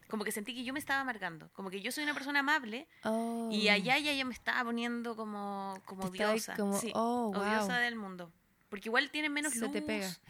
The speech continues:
Speaker 1: Y tienen menos luz, pues tienen mucha menos luz.
Speaker 2: Sí, po.
Speaker 1: Y acá llegué y
Speaker 2: Y bien.
Speaker 1: volví a trabajar de arquitecta.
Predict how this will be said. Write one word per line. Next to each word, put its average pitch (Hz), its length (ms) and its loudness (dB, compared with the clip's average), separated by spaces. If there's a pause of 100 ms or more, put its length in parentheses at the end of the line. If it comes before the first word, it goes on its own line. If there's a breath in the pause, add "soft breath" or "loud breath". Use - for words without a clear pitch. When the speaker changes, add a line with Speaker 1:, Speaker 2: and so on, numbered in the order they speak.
(120)
Speaker 1:
Y 196 80 -8
tienen 285 180 0
menos 277 220 0
luz, - 180 -10
pues - 160 -18
tienen 214 200 -10
mucha 208 220 -12
menos 240 220 -10
luz. 247 160 -14
Speaker 2:
Sí, 208 220 -8
po. 170 180 -10 (920 soft breath)
Speaker 1:
Y 202 280 -6
acá 240 220 2
llegué 294 400 -4 (320)
y 233 1080 -2
Speaker 2:
Y 208 60 0
bien. 202 180 6
Speaker 1:
volví 170 120 2
a 247 40 0
trabajar 233 300 0
de 247 60 -6
arquitecta. - 440 -14